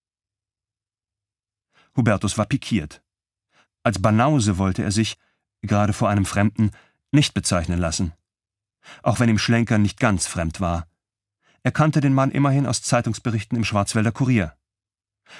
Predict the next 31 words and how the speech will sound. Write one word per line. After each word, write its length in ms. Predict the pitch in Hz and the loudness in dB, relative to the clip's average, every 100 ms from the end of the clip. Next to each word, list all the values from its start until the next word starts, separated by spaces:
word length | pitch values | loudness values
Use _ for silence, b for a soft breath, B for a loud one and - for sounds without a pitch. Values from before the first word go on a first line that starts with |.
| B | B
Gerade 260 | - 104 120 | 0 2 4
in 80 | 117 | 2
letzter 360 | 120 - 113 | 2 0 -2
Zeit 320 | - 110 110 110 | 0 0 2 0
waren 220 | 104 107 | 0 0
einige 380 | 117 117 107 101 | 2 2 2 -2
Artikel 400 | 101 113 104 113 | -2 -2 -2 -2
über 160 | 104 | -2
die 100 | 98 | 0
ungesicherte 640 | 123 110 104 101 - 104 98 | 0 2 2 0 -2 -6 -4
Zukunft 680 | - 123 113 98 - - | -2 -2 0 -2 -4 -6
der 60 | 104 | -4
Schwenninger 380 | - 101 104 98 | 0 0 2 0
Brauerei 440 | 92 101 98 101 | 0 0 2 0
erschienen, 480 | 101 - 110 104 98 B B B B | -2 -2 0 0 -2 B B B B
an 120 | 92 | -2
deren 180 | 101 101 | 0 0
Spitze 380 | - 110 - | -2 -2 -2
Schlenker 340 | 87 87 80 82 | -4 -4 -4 -6
stand. 420 | - 82 78 - _ _ _ _ _ _ _ _ _ _ _ _ _ _ _ _ _ _ | -6 -6 -6 -12 _ _ _ _ _ _ _ _ _ _ _ _ _ _ _ _ _ _
Klaus 380 | - 135 139 - | 0 2 2 0
hatte 160 | 139 135 | 2 0
mit 140 | 123 | 0
dem 100 | 127 | -2
Unternehmer 440 | 120 127 123 120 | 0 2 2 2
sogar 280 | 113 117 113 | 2 2 0
schon 120 | 123 | 0
direkt 320 | 117 107 143 - | 0 0 -2 -4
zu 120 | 107 | -4
tun 240 | 101 95 | 0 0
gehabt, 340 | 90 98 - | 2 0 -2